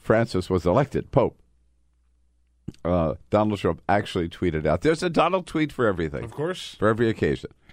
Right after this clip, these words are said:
Speaker 1: Uh, in twenty thirteen, he <laughs> tweeted out, quote, "The Pope is a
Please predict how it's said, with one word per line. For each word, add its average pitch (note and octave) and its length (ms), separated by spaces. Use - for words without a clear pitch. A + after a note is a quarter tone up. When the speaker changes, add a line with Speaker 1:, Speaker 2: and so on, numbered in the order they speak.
Speaker 1:
Uh, E2+ 480
in F2 80
twenty G#2 240
thirteen, F2+ 500
he G2+ 160
<laughs> - 0
tweeted G2+ 460
out, F2+ 200
quote, - 460
"The A2 140
Pope F3+ 420
is B2 220
a A2+ 160